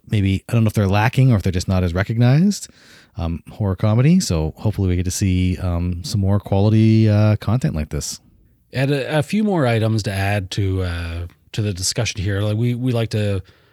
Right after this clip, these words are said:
Speaker 2: give the, I, I call it, like, the big three ratings houses, uh, Rotten Tomatoes, I M D B, and Letterboxd.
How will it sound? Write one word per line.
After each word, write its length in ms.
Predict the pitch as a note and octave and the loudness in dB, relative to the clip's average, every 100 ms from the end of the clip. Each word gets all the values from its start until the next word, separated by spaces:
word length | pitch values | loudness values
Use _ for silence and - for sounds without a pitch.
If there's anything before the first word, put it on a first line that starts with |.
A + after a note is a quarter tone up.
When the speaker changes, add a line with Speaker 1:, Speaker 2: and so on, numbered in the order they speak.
| _ _ _ D#3+ E3 | _ _ _ -8 -2
Speaker 2:
give 180 | E3+ D3+ | -2 0
the, 180 | D3 | 0
I, 380 | D3 - F#3 F#3 | -2 -6 -8 -6
I 40 | F3+ | -4
call 240 | F3 D#3+ | 0 0
it, 20 | |
like, 160 | C#3+ C3 | 0 0
the 80 | A#2 | -2
big 200 | G2+ A#2+ | -4 -4
three 320 | - C3+ C3+ | -2 0 2
ratings 440 | A#2 A#2 B2+ C#3 B2 | 2 0 0 0 0
houses, 580 | C3+ C#3+ F3+ A3 - | 0 0 -2 -6 -8
uh, 420 | - G#2 G2 F#2 F2+ | -6 -4 -2 -4 -4
Rotten 240 | A2 A#2 | -2 -2
Tomatoes, 640 | G#2+ A2 G#2+ G#2+ G#2+ G#2 | -2 -2 -2 0 0 -2
I 140 | G#2 G2+ | -2 -2
M 100 | A#2 | -2
D 120 | G#2+ | -2
B, 220 | G2 A2 | -2 -2
and 100 | A#2 | 0
Letterboxd. 680 | A#2 A2 A#2 A#2 C#3 D#3+ - | 0 -2 0 0 -2 -4 -8